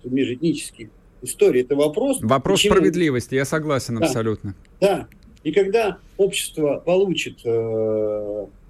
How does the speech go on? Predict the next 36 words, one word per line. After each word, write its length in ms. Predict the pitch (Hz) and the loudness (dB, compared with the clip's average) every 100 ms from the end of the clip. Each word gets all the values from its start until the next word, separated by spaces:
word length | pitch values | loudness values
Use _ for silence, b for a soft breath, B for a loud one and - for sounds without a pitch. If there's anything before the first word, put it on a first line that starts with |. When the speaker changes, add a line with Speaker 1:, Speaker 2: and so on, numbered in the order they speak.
| - | -4
Speaker 1:
вот 160 | 131 | 0
эту 220 | 160 143 113 | 2 0 -2
с-, 160 | - - | -6 -16
ну, 280 | 117 135 110 92 | -8 -6 -6 -2
реализует 600 | 135 175 190 180 220 170 | 4 4 4 2 2 2
свой 200 | - 147 | 0 -2
запрос 440 | 156 151 190 160 - | 0 -2 0 -2 -2
на 60 | |
справедливость, 680 | 131 - 156 175 254 202 - | -12 -2 0 2 2 2 0
эта 120 | 175 156 | -4 -2
проблематика 680 | 175 160 170 196 190 - | 0 2 4 2 0 -8
точно 360 | - 165 - 151 | -4 -2 -2 -2
так 260 | 156 151 | 0 0
же 100 | - | -2
уйдет. 260 | 135 131 120 | 0 2 2
Speaker 2:
Мгм. 60 | 120 | 0
Speaker 1:
Просто 280 | 165 165 175 | -2 0 2
у 40 | |
нас 120 | 170 | 2
должно 300 | 156 165 180 | 2 2 2
быть 120 | 175 | 0
более 380 | 147 170 190 180 | 0 4 4 4
справедливое 720 | - 160 165 160 165 185 160 | 0 -4 -2 0 2 4 4
общество. 560 | 160 156 - - - - - _ _ - - | 4 2 -4 -14 -20 -20 -20 _ _ -10 -2
Тогда 580 | 147 131 147 202 220 - _ - | -2 0 0 2 0 -2 _ -8
мы 200 | 156 196 | 0 2
и 60 | 185 | 4
не 160 | 180 185 | 4 2
будем 320 | 175 143 123 | 0 0 -2
вспоминать 580 | - 120 123 156 190 131 | -4 -6 0 2 2 0
о 40 | |
межэтнических 760 | 117 110 113 131 143 - 120 - | -8 -8 -6 -4 -4 -6 -12 -8
конфликтах. 560 | 110 107 107 98 - - | -8 -6 -10 -10 -16 -6
Когда 240 | 127 135 | 0 2
все 320 | - - 180 | 0 0 2
будут 280 | 135 123 107 | 2 0 -4